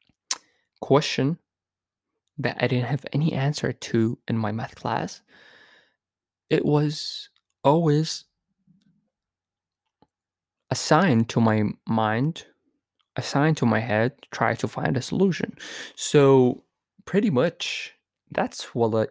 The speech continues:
what I learned. That's what I gained from taking a math class, that I have to find a solution. That even though I wanna major in,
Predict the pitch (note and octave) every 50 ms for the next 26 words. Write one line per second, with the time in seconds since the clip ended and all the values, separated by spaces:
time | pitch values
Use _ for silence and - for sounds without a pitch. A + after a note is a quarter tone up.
0 | _ - C3+ A2+ A2+ A2 G#2+ G#2+ G#2+ A2+ A2 A2+ G#2+ G#2+ G#2+ G#2 C3 C3+ G#2+ A2
1 | G#2+ A2 B2 D3+ F#3 F#3+ - _ _ _ _ - - - _ _ _ _ - -
2 | A#2 B2+ C#3+ - - - - - - - - _ - B2 A2+ A#2 G#2+ C#3 C#3 A2+
3 | - - - A2 B2 D#3 E3+ C#3 A2+ G#2+ - - - - - B2+ B2 A2 - A2
4 | - - A#2 G#2+ C3+ - - - - - A2+ A#2 B2 F3 - - - _ _ _
5 | _ _ _ _ _ _ _ _ _ _ _ _ _ _ _ _ - - - A#2
6 | - A#2+ - - - A2+ A2+ - - C3+ - - - A#2+ A#2+ B2+ C3+ - - -
7 | C#3+ D3+ D3+ G3+ G#3+ - - - - C#3+ - _ _ _ _ _ _ - - -
8 | - - - - - _ _ _ - - G#3 C3 - - C3 B2 - - _ _
9 | _ _ _ _ _ _ _ _ _ _ _ _ _ _ _ - C#3+ D3 D3 E3+
10 | E3 D3 B2+ A#2+ B2+ C3+ - - B2+ A#2 A2 A2+ A2+ A2+ A2 G#2+ G#2+ A2 A#2 A#2+
11 | - A2+ - - - -